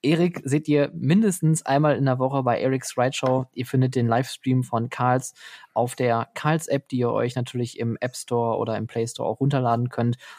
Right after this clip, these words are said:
Da könnt ihr euch auch Erik in der Mediathek anschauen, wie wir, äh, <laughs> rausgefunden haben, dass es dann eine Mediathek auch gibt mittlerweile. Ähm, ihr beiden, ganz, ganz lieben Dank. Hat mir sehr viel Spaß gemacht.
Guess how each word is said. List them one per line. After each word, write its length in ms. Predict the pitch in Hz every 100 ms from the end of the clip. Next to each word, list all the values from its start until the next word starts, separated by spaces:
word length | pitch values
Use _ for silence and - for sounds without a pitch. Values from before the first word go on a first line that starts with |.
| _
Da 440 | - 113 113 110 - -
könnt 240 | 131 127
ihr 280 | 123 117 95
euch 220 | 117 117
auch 200 | 120 -
Erik 320 | 131 127 127
in 140 | - 123
der 180 | 117 113
Mediathek 540 | 120 117 107 156 156
anschauen, 400 | 143 147 143 139
wie 100 | 135
wir, 540 | 135 131 - 127 131 139
äh, 160 | 123 117 -
<laughs> 300 | - - 156
rausgefunden 480 | 156 - 151 165 135
haben, 120 | 139
dass 120 | 131
es 80 | 127
dann 100 | 135
eine 80 | 131
Mediathek 560 | 113 107 - 147 185
auch 220 | - 165
gibt 180 | 170 160
mittlerweile. 560 | 165 160 135 135 147 160 - - - - -
Ähm, 460 | - 131 139 143 147 - - _ _ _ _
ihr 120 | 170
beiden, 380 | 156 185 139 127 -
ganz, 180 | 160 190
ganz 180 | 190
lieben 200 | 190 175
Dank. 260 | 156 147 214 - _ _ _
Hat 160 | -
mir 100 | 165
sehr 140 | 156 170
viel 100 | 190
Spaß 300 | - 170 -
gemacht. 320 | 170 170